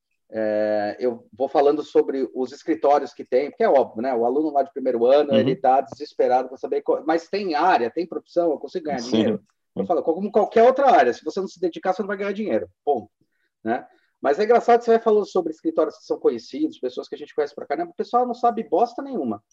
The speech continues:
Speaker 1: E no
Speaker 2: Uhum.
Speaker 1: primeiro ano, ele deveria saber algumas coisas, né? Deveria saber assim, poxa, ele escolheu uma área, ele deveria saber. E eu comecei a me questionar se ele não sabe ou se a gente está muito fechado.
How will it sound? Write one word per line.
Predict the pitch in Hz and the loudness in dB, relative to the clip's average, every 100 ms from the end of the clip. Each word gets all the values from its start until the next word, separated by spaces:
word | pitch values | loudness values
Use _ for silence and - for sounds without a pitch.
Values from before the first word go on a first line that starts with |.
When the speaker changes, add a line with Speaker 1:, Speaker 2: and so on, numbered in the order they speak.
| _ _ _ _ _ _ _ | _ _ _ _ _ _ _
Speaker 1:
E | 262 - | 2 4
no | - | 4
Speaker 2:
Uhum. | 165 | 2
Speaker 1:
primeiro | 156 143 127 123 131 | -2 0 2 4 4
ano, | 208 160 107 - _ _ _ _ _ _ | 4 2 -4 -10 _ _ _ _ _ _
ele | 202 226 | -4 2
deveria | 233 233 226 240 | 4 4 4 2
saber | 240 233 220 | 2 2 6
algumas | 240 226 190 247 190 - | 6 4 2 0 -2 -2
coisas, | 127 147 - _ _ _ _ 113 | 0 0 -4 _ _ _ _ -8
né? | 127 214 - _ _ _ - | -6 -6 -10 _ _ _ -4
Deveria | 127 170 | 0 0
saber | 175 180 180 | 0 0 2
assim, | 170 175 156 | 0 -2 -4
poxa, | 208 170 120 123 | 0 0 0 -2
ele | 123 | -6
escolheu | - 196 170 175 | -4 0 4 4
uma | 180 | 4
área, | 185 170 175 190 165 | 2 2 4 4 4
ele | 160 | 0
deveria | 170 180 190 214 | -2 -4 -4 -6
saber. | - 180 147 120 - _ _ _ - | -8 -6 -2 -2 -4 _ _ _ -8
E | 226 254 | 0 4
eu | 247 | 4
comecei | 247 233 233 | 4 4 4
a | |
me | 233 | 2
questionar | 226 220 214 190 170 | 2 2 2 0 0
se | - 190 196 | -4 2 4
ele | 254 240 | 4 2
não | 175 | -4
sabe | - - 165 - 226 - | -4 -2 0 0 -4 -4
ou | - 180 | -2 0
se | - | 0
a | 165 | -4
gente | 175 - | -4 -10
está | - 175 | -4 -2
muito | 175 196 - | -2 -6 -4
fechado. | 190 - 131 127 110 | -6 -4 -2 -2 -4